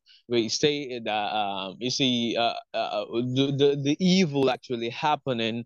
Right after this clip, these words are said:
is because of the free will, though. So, so you might say that evil is happening because, uh, humans have free wills, and everyone chooses what they want to do. Like, if you want to do evil, you actually know you want to do evil.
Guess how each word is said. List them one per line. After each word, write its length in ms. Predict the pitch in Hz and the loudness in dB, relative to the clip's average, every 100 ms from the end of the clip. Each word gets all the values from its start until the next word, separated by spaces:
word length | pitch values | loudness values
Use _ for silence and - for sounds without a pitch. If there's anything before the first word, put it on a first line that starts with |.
| - - - | -10 -18 0
is 240 | 151 151 135 | 2 2 2
because 320 | 139 156 139 | 0 2 0
of 140 | 123 | -2
the 100 | 127 | -4
free 380 | - - 156 143 | -6 0 4 4
will, 500 | 123 139 135 110 107 | 2 2 2 2 0
though. 320 | 104 110 131 | 0 0 0
So, 400 | 131 131 120 113 - - - - | -2 0 2 0 -6 -16 -18 -6
so 260 | - 135 127 | 0 2 2
you 140 | 147 | 2
might 320 | 180 175 160 | 0 -2 -4
say 480 | - - 175 139 127 | -8 0 2 2 2
that 320 | 123 117 117 - | 0 0 -2 -4
evil 400 | 170 135 135 120 | -4 -2 -2 0
is 180 | 120 110 | -2 -4
happening 760 | - 160 151 - 123 117 113 110 | -2 -2 -2 -6 -8 -6 -6 -4
because, 360 | 110 120 117 | -2 0 2
uh, 300 | 113 107 104 - 123 | 2 4 2 -2 -2
humans 460 | 156 156 131 117 | 2 2 2 0
have 200 | 123 117 110 - | 0 -2 -2 0
free 140 | 135 | 2
wills, 460 | 127 139 127 107 98 | 4 6 4 2 -2
and 340 | 120 123 123 - - - 143 | -2 -2 -4 -10 -16 -4 0
everyone 460 | 170 185 180 175 | 2 0 -2 -4
chooses 400 | - 196 147 127 | -4 -4 -2 -2
what 260 | 131 135 117 | 2 2 2
they 120 | 123 | 0
want 280 | 120 135 143 | 0 -2 -4
to 100 | 104 | -6
do. 180 | 98 92 _ - - | -8 -10 _ -18 -2
Like, 200 | 127 139 | 0 0
if 180 | 185 - | -2 0
you 100 | 220 | 2
want 240 | 240 202 - | 4 2 0
to 100 | 139 | -2
do 220 | 127 131 | 0 0
evil, 600 | 160 175 151 117 113 113 117 | 2 2 2 2 2 2 2
you 260 | 131 214 | 4 4
actually 500 | 185 170 - 151 143 | 2 -2 -6 -6 -4
know 160 | 131 131 | -2 -2
you 160 | 117 | -2
want 220 | 117 120 120 | -2 -4 -4
to 80 | |
do 120 | 117 117 | -2 2
evil. 400 | 127 123 98 95 | 4 4 2 -4